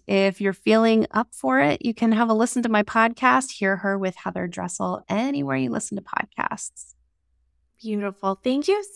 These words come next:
Speaker 2: so, so much for the gift of your insights, your reflections, your heart wisdom today. It was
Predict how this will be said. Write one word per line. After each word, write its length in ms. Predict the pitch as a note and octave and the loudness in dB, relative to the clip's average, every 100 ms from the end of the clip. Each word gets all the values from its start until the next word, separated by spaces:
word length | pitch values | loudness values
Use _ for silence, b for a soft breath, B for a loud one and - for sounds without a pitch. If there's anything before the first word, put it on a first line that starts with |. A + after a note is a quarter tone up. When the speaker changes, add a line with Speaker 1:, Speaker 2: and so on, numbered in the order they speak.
| - - | -20 -8
Speaker 2:
so, 540 | B3 A3+ A3 A3 A#3+ | -4 -2 -4 -6 -12
so 760 | _ - - A3 G#3 G3+ G#3 G#3 _ | _ -20 -8 0 0 0 -4 -6 _
much 480 | F#3+ F#3 F3+ - - _ _ _ _ _ _ _ _ _ | -10 -8 -8 -10 -18 _ _ _ _ _ _ _ _ _
for 640 | - G3+ G3+ F#3+ F#3+ F#3+ - | -6 0 2 2 -2 -4 -10
the 100 | G3 - - | -14 -14 -6
gift 480 | G#3+ A#3 C4 - - | -2 -2 -4 -10 -10
of 200 | G3 F#3 | -8 -8
your 180 | F#3 - | -12 -12
insights, 720 | A3+ A3+ A#3+ A#3+ A#3 A#3+ A#3+ - | -6 -4 -4 -4 -4 -4 -8 -14
your 100 | F#3+ | -14
reflections, 1120 | F#3 F#3 _ A3+ A3 - - A3 A3 G#3+ G#3 | -14 -16 _ -6 -6 -4 -6 -4 -6 -8 -10
your 160 | F#3+ F#3 | -10 -12
heart 520 | - - A3+ C4+ C4+ | -14 -6 -4 -4 -6
wisdom 800 | B3 B3 A#3 A3+ G3+ G3 F#3+ G3 - | -4 -4 -4 -2 -2 -2 -4 -8 -10
today. 540 | G#3+ F#3+ F#3+ F#3+ - | -10 -6 -6 -8 -14
It 180 | G#3 - | -12 -8
was 460 | G3+ G3+ F#3+ F#3+ | -4 -2 -2 -4